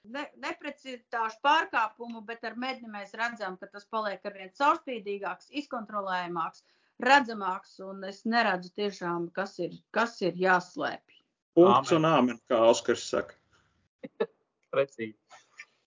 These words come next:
Speaker 3: Ļoti labi. Tā, tā, tā arī paliksim. Ko tu?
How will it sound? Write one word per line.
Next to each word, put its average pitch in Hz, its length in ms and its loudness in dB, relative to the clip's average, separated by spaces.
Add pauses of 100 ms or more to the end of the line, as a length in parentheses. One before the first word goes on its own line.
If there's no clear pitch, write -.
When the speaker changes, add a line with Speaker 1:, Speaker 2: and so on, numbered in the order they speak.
(280)
Speaker 3:
Ļoti 208 260 4
labi. 254 160 -2 (960)
Tā, 120 160 4
tā, - 120 -12 (260)
tā 139 240 4
arī 160 140 4
paliksim. 180 400 -6 (1080)
Ko 156 120 6
tu? - 180 -6